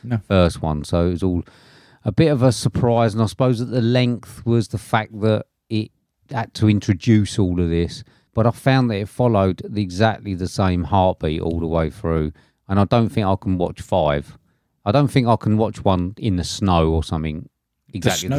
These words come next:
Speaker 1: snow
Speaker 2: same as
Speaker 1: people.
Speaker 2: it. Exactly.
Speaker 1: It is a
Speaker 2: And then
Speaker 1: rehash
Speaker 2: they
Speaker 1: of the
Speaker 2: go,
Speaker 1: first one,
Speaker 2: and then
Speaker 1: isn't
Speaker 2: the
Speaker 1: it,
Speaker 2: sky
Speaker 1: really?
Speaker 2: pe-, well, it is, yeah. And then the sky people come down and we go to the snow or something. And I, I, I can't be doing all that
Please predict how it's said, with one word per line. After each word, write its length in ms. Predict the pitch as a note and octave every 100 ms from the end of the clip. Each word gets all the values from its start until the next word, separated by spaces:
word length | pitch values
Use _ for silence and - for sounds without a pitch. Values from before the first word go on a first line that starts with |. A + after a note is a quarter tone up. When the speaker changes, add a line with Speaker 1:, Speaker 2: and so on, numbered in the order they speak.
| C#3
Speaker 1:
snow 100 | F#2+
Speaker 2:
same 160 | G#2+
as 60 | F2
Speaker 1:
people. 200 | G2+ F#2
Speaker 2:
it. 200 | - -
Exactly. 420 | G2+ A2 G#2 - F3
Speaker 1:
It 60 |
is 120 | A3+
a 40 | F3+
Speaker 2:
And 100 | E3+
then 180 | F3+ A#2
Speaker 1:
rehash 140 | A#2
Speaker 2:
they 80 | A#2
Speaker 1:
of 0 |
the 60 | A2+
Speaker 2:
go, 120 | G#2+
Speaker 1:
first 320 | C3+ B2+ -
one, 100 | E2+
Speaker 2:
and 100 | G#2+
then 80 | A#2
Speaker 1:
isn't 140 | - -
Speaker 2:
the 60 |
Speaker 1:
it, 40 | G2+
Speaker 2:
sky 60 | F#2
Speaker 1:
really? 160 | G#2+
Speaker 2:
pe-, 60 | B2
well, 100 | B2+
it 80 | C3+
is, 220 | F3 C#3+
yeah. 240 | B2 F3 G2+
And 100 | F#2
then 120 | A2
the 60 |
sky 260 | G#2+ - G#2+
people 280 | - F#2+ F2
come 220 | G2 G2
down 160 | G2+ G2
and 80 |
we 60 | F#2+
go 160 | G2 F#2+
to 120 | F#2
the 80 | F2+
snow 340 | - G#2 F#2+
or 140 | E2 D2+
something. 340 | E2+ E2 E2
And 140 | E2+ G2+
I, 160 | A#2+ -
I, 80 | G2 - - - -
I 80 |
can't 360 | C3+ C#3+ E3+ D3
be 80 | A#2+
doing 320 | G#2 F#2+ E2+
all 120 | D#2
that 240 | D#2+ D#2